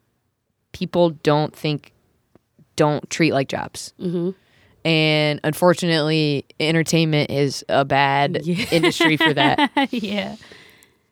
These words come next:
Speaker 1: But the way, I think it kind of goes back to, like, keeping people down. I think
Speaker 2: Yeah.
Speaker 1: it's because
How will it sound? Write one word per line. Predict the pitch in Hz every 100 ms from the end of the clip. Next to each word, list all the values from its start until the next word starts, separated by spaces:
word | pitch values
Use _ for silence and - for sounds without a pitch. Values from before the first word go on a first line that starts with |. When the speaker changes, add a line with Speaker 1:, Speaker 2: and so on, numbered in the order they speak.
| _ _ _ _
Speaker 1:
But | 180 170 165 165 - _ _ _ _ _ _ _ _ _ _ _ _ _ _ _ _ _ - 175
the | 185
way, | 175 180 175 175 180 -
I | 165
think | 156 202 202
it | 196 -
kind | 175 170
of | 160
goes | 165 160
back | 147 151 165
to, | - 160
like, | 156 147 147 - - -
keeping | - 165 180
people | 156 165 -
down. | 147 139 160 202 - 185 180 _ - _ 185
I | 175
think | 233 233 202
Speaker 2:
Yeah. | 214
Speaker 1:
it's | 202
because | 175 190 - - 156 175 175 175 165 147 - -